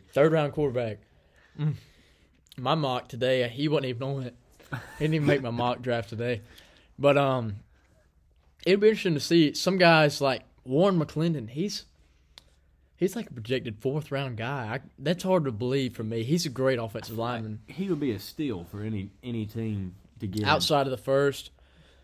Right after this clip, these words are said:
Speaker 1: Broderick Jones, he's gonna be a starter day one, day one starter. I mean, there's so many guys off this Georgia team. I think Kelee Ringo, I think he's gonna be good in the N F L.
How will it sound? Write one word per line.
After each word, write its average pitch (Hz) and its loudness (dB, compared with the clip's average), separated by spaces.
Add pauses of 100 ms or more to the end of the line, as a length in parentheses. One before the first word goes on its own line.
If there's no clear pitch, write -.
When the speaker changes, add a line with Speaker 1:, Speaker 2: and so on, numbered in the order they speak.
(300)
Speaker 1:
Broderick 139 4
Jones, 135 0
he's 143 -2
gonna 151 0
be 135 4
a 117 2
starter 131 0
day 117 0
one, 113 -6
day 120 0
one 131 -4
starter. 127 -2 (1200)
I - -10
mean, 170 4
there's 160 2
so 196 4
many 180 2
guys 135 2
off 123 -2
this 131 -4
Georgia 127 -4
team. 135 -4
I 123 -2
think 143 -2
Kelee 143 0
Ringo, 131 -2
I 123 -4
think 127 -12
he's 131 -8
gonna 131 -4
be 117 -8
good 127 -2
in 123 -4
the 123 -6
N 120 -8
F 117 -10
L. 123 -2